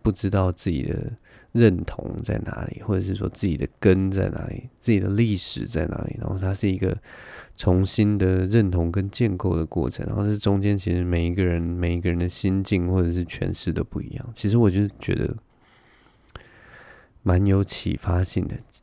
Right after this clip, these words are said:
所以推荐大家可以去看看他的生平，或者是说去看一下 Netflix 的那个纪录片，也许会给每个人有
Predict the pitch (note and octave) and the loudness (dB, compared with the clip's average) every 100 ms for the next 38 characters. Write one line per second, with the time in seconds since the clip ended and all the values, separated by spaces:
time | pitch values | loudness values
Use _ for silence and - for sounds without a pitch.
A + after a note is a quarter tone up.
0 | _ - C3+ C3+ D3 C#3+ C#3 B2 A#2+ A2+ | _ -4 0 2 4 4 6 6 6 6
1 | G2 F2+ G#2+ A#2 G#2 G2+ F#2+ G2 F#2 F2+ | 4 2 2 2 4 2 4 4 4 4
2 | F2+ F2+ F#2+ G2 F#2+ F2+ - G2+ F#2 F2+ | 2 0 2 2 2 -2 0 2 2 2
3 | F#2 F#2+ F#2+ F#2+ G2 G2+ E2+ E2+ F2+ E2+ | 2 2 2 2 0 2 2 2 2 2
4 | F2 F2+ - F2 - - - - F2+ F#2 | 2 0 0 -2 -4 -10 -6 -4 -2 0
5 | - - - F2+ F#2 D#2 - - - - | -2 -2 0 2 2 -2 -6 -6 -6 -18
6 | - - - - - - - - - _ | -20 -20 -20 -20 -20 -20 -20 -20 -20 _
7 | _ _ - A#2+ B2 A2 G#2 G2+ G2 G#2 | _ _ 2 4 6 6 6 6 4 6
8 | A#2 A2+ - G#2 G2 G2 F#2+ F#2 F#2 F#2+ | 6 6 4 4 4 4 2 2 0 0
9 | G2 F#2 F#2+ G2 G#2 F#2 F2+ F2+ | 2 4 6 6 6 6 6 4